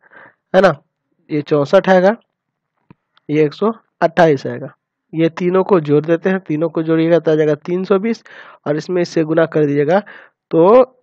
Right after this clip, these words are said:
छह सौ चालीस सेंटीमीटर स्क्वायर कुल पृष्ठीय क्षेत्रफल आ गया। दूसरा आपको निकालना है आयतन, तो यही निकाल देते हैं,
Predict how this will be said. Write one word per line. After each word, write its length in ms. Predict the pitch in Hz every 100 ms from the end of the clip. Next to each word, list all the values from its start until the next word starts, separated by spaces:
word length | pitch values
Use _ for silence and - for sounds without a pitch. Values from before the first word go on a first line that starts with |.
| _
छह 280 | _ - 160
सौ 280 | 151 190 277 - _ _ _
चालीस 540 | - 160 139 139 175 -
सेंटीमीटर 840 | - 143 135 151 143 139 185 220 -
स्क्वायर 360 | 143 - 143 185
कुल 240 | - 180
पृष्ठीय 340 | 156 143 - 143
क्षेत्रफल 400 | 143 135 190 269 -
आ 80 | 123
गया। 220 | 120 123 139 - _ - - - -
दूसरा 320 | 151 160 208
आपको 200 | 202 202
निकालना 340 | 202 202 202 202
है 120 | 202 156
आयतन, 380 | 147 143 127
तो 100 | 143
यही 160 | 160 185
निकाल 300 | 196 185 170
देते 220 | 147
हैं, 80 | 170